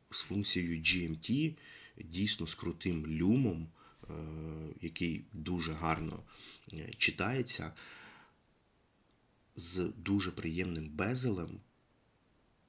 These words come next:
і з новим, е, як мені здається, дуже надійним калібром і з, безумовно, класною точністю, там, як для кварцевого сонячного годинника,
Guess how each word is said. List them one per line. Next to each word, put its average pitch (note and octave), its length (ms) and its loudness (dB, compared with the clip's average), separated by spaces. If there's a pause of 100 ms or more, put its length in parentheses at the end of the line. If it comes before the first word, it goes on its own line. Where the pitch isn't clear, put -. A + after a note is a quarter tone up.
(360)
і E2+ 480 0
з F2 180 0
новим, F#2+ 520 2 (380)
е, E2 360 -6
як D#2+ 180 -4
мені A2 200 2
здається, G#2 500 2
дуже F#2 300 -2
надійним F2+ 500 0
калібром F#2+ 760 -2 (100)
і E2 100 -6
з, E2 80 -8
безумовно, F2 600 -2
класною F2 480 -4
точністю, - 600 0
там, - 240 -10
як D#2+ 140 -6
для E2 360 -8 (220)
кварцевого E2+ 640 0
сонячного E2+ 640 -2
годинника, E2+ 680 -2